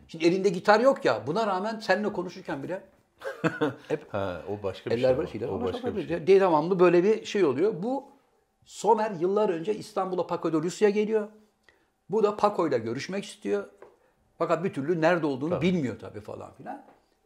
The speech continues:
Speaker 1: En sonunda sağdan soldan araştırıyor. Diyorlar ki, "Paco İstanbul'da şu otelde kalıyor." Ertesi günde konseri var. Gidiyor otele karargah kuruyor.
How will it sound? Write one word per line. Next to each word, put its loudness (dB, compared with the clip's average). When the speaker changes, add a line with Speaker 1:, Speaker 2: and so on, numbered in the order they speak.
Speaker 1:
En 2
sonunda -8
sağdan -4
soldan -2
araştırıyor. 0
Diyorlar 0
ki, -6
"Paco -2
İstanbul'da 0
şu -4
otelde 4
kalıyor." 4
Ertesi 2
günde 6
konseri 2
var. -6
Gidiyor -2
otele 0
karargah -2
kuruyor. -10